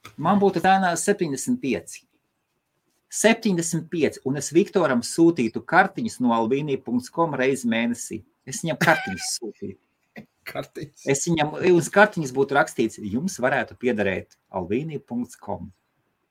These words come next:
Speaker 1: Sveiciens, Viktor. Mierīgi.
Speaker 2: Mhm.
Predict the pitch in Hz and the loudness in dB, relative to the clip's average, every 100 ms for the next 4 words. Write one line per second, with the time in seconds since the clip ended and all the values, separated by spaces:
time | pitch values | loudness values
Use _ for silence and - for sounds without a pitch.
0 | _ _ _ - 135 143 95 80 101 - | _ _ _ -6 -4 -4 -6 -10 -10 -10
1 | 98 98 - _ _ _ _ - 226 311 | -10 -12 -16 _ _ _ _ -2 0 2
2 | 113 - _ _ _ _ _ _ _ _ | 2 0 _ _ _ _ _ _ _ _
3 | _ _ _ _ _ _ _ _ 143 127 | _ _ _ _ _ _ _ _ -18 -16
4 | 151 | -16